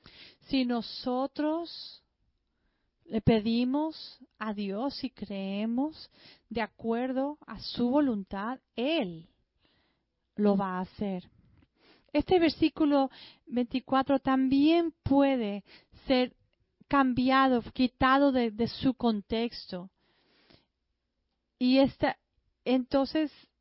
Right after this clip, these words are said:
este versículo se vuelve algo que nunca se, ah,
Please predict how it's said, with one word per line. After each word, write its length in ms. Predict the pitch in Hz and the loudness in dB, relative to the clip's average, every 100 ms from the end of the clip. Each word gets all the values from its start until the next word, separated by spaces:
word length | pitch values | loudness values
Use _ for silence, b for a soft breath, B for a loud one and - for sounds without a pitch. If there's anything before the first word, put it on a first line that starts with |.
| _ | _
este 320 | 240 247 - | -4 -2 0
versículo 720 | 269 285 269 247 269 - 277 277 | 0 0 -2 -8 -8 -2 0 0
se 160 | - | 0
vuelve 600 | 233 220 262 294 320 381 - b b b b b b | 0 0 0 0 0 -2 -8 b b b b b b
algo 360 | 254 269 294 285 | 0 4 4 2
que 260 | - 254 | 0 -2
nunca 760 | 254 269 294 302 - 311 311 - - - | 0 4 4 2 0 -2 -2 -6 -20 -12
se, 100 | - - | -12 -8
ah, 160 | - | -10